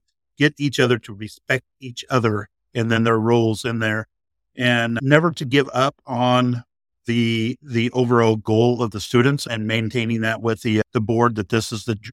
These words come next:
objective, this is why we're here, even if they had their own, own stuff going on. There was some acknowledgement that there's some real challenges in the school board today because of how people are coming in under a particular agenda.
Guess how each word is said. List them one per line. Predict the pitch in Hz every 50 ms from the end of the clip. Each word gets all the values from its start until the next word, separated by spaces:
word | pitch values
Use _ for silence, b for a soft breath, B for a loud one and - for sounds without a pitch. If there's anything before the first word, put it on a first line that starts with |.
| _ -
objective, | 139 117 113 - - 117 107 104 _ - 123 113 110
this | 107 110 107 -
is | 123 104 98
why | 104 110 113 113
we're | 110 110 107 101
here, | 117 117 110 113 117 123 - _ _ _ _ _ _ _ _ _ -
even | 131 127 123 131 123 120
if | 117 110 -
they | - 113 110 110
had | 110 110 107 113 113
their | 123 117 113 113
own, | 113 113 117 120 120 117 - _ _ _ _ _ _ _ _ _ -
own | 120 120 123 123 120
stuff | - - - 120 117 - -
going | - 120 117 117 113
on. | 113 113 117 120 131 127 _ _ _ _ _ _ _ _ _ _ -
There | 147 147 139
was | 143 175 190 -
some | 196 196
acknowledgement | 185 - - - 139 170 220 247 208 - - 120 110 95 - _ -
that | 123 123 120 110 - _
there's | - 131 127 -
some | - 131 120 123
real | 143 190 190
challenges | - - 165 151 185 214 208 160 127 123 110 104
in | 123 117
the | 117 107
school | - - - - 120 117 107
board | 107 110 113 113 113 - _ -
today | - 127 110 117 117 117
because | 117 110 117 110 - - 120 117 117 117 107
of | - 123 117 113
how | 117 120 117 117
people | - - 127 120 - - 127 117 120 120 - _ _ _ _ _ _ _ -
are | - 123
coming | 123 - 135 123 123 120 120
in | 120 120 117 120
under | - 123 120 120 117 113 113
a | 110
particular | - - 117 95 - 123 - - 113 107 110
agenda. | 110 104 101 110 131 139 143 127 107 98 - -